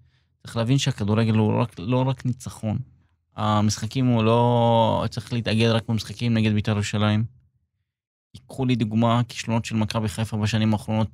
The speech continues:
תראו כמה הקהל מגיע בכל משחק, ומשחק חוץ, לא מדברים עכשיו על משחק בית, לא פחות משבעת אלפים, שמונת אלפים, כמה זה עוזר לקבוצה, לשחקנים.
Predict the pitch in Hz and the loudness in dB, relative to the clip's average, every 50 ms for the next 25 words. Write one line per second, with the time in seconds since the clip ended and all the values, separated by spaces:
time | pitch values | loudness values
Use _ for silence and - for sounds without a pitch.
0 | - _ _ - 113 113 117 117 120 - 120 117 117 117 113 107 - - 110 107 | -10 _ _ -8 -4 -2 -2 -2 -4 -4 -4 -2 0 0 0 -2 -2 -2 0 0
1 | 113 110 110 110 107 98 104 110 107 101 101 101 - 110 107 107 104 - - - | 2 2 2 2 0 0 0 -2 -2 -2 -2 -4 -4 -4 -2 -2 -2 -4 -6 -8
2 | - 113 - - 117 110 110 107 - - 123 110 - - - - - 127 131 135 | -8 -8 -6 -4 -4 -2 -2 -4 -4 -4 -6 -6 -8 -12 -20 -14 -6 -4 -2 -2
3 | 127 - - 120 117 120 117 117 113 120 117 113 104 - 110 110 110 110 - - | -2 -4 -4 -2 0 0 2 2 2 2 2 0 -2 -4 -2 -2 -2 -2 -2 -4
4 | - 117 - - 113 110 113 113 110 110 107 - _ _ _ _ _ _ _ _ | -8 -10 -8 -6 -2 0 2 2 2 0 -2 -6 _ _ _ _ _ _ _ _
5 | _ _ _ 117 110 92 - - 117 - - 120 110 113 113 107 - 107 104 - | _ _ _ -10 -8 -6 -4 -4 -6 -6 -6 -2 0 0 0 0 0 -4 -4 -2
6 | 117 110 - - 107 107 107 104 110 104 107 - 120 117 110 113 - - 101 113 | -2 -4 -4 -2 -2 -2 -2 0 0 -2 -2 0 -2 -2 -2 -2 -4 -2 -2 0
7 | 120 117 110 117 113 110 104 117 107 107 101 98 104 104 - - 110 107 104 - | 2 2 2 2 2 2 0 0 0 0 0 -2 -2 -4 -4 -2 -2 -2 -2 -4
8 | - - - - 101 107 113 110 | -6 -10 -8 -4 -2 0 0 0